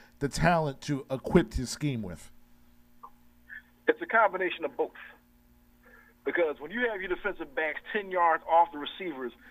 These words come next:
Speaker 2: and they're gaining, like, you know, groups and groups of yardage and everything, come on now. Common sense dictates you play press coverage. You play a man-to-man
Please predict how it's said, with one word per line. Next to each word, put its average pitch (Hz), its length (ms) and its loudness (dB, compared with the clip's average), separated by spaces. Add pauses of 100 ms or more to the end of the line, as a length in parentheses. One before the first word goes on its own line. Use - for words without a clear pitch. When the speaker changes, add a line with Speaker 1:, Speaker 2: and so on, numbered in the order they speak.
(200)
Speaker 2:
and 135 120 -6
they're 165 120 2
gaining, 156 460 -2
like, 127 160 -2
you 143 60 -12
know, 139 100 -6
groups 180 340 -12
and 156 100 -8
groups 180 220 -10
of 143 80 -6
yardage 160 300 0
and 139 80 -10
everything, 131 360 -8
come 175 140 -4
on 120 140 -2
now. 95 160 -10 (840)
Common 208 340 4
sense 185 180 -2
dictates 180 420 -4
you - 140 -20
play 190 140 0
press - 240 -2 (120)
coverage. - 300 -2 (320)
You 165 120 -20
play 190 180 4
a 175 40 0
man-to-man 156 680 0